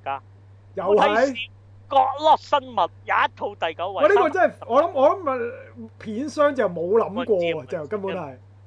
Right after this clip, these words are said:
Speaker 1: 係，真係冇人知。跟住第八就叔叔啦，
Speaker 2: 啊，好嘢。
Speaker 1: 唔係，頭先講第九啊，第十
Speaker 2: 係，係。
Speaker 1: 咧就係之前台灣嗰套，我覺得麻麻嗰套《女鬼橋》。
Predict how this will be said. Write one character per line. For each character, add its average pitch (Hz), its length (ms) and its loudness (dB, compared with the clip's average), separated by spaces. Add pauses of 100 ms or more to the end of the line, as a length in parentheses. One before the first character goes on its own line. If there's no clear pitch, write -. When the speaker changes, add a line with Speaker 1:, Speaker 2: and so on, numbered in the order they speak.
(120)
Speaker 1:
係， 110 160 -20
真 135 120 -14
係 - 20 -18
冇 110 60 -18
人 98 120 -20
知。 107 100 -20 (1400)
跟 320 200 4
住 - 80 2
第 226 140 2 (140)
八 214 260 4
就 220 120 -14 (120)
叔 190 180 -8
叔 - 160 -10
啦， 214 60 -4
Speaker 2:
啊， 214 160 -4
好 196 60 -8
嘢。 - 20 -10
Speaker 1:
唔 - 40 -6
係， 180 80 -4
頭 175 100 -4
先 254 120 -10
講 240 100 -6 (100)
第 175 60 -2
九 165 160 -2
啊， 196 100 -4
第 208 80 0
十 180 100 -2
Speaker 2:
係， 202 80 -2
係。 175 300 -2
Speaker 1:
咧 240 340 0
就 190 120 -8
係 165 100 -4
之 226 180 -18
前 131 220 -16
台 131 140 -6
灣 160 280 0
嗰 180 60 -8
套， 156 80 -4
我 147 180 -2
覺 165 60 -6
得 190 100 -4
麻 117 140 -2
麻 107 160 -2
嗰 135 40 -2
套 131 80 -8 (200)
《女 202 80 -2
鬼 196 180 2
橋》。 208 80 0